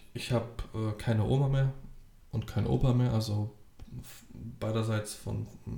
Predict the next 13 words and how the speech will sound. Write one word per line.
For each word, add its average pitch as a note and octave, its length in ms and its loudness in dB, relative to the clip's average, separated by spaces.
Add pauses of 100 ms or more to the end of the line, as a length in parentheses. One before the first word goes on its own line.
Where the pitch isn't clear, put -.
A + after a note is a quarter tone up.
(100)
väterlicher A2 580 0
als G#2+ 140 -4
auch A2 120 0
mütterlicherseits A#2 720 2 (400)
sind, G#2+ 520 2
äh, G#2+ 400 0 (160)
beide G#2 260 2
schon G2+ 280 -2
gestorben, A2+ 480 2
schon - 340 -2 (1120)
relativ A2 440 4
lange A2 260 4
her. A2+ 340 0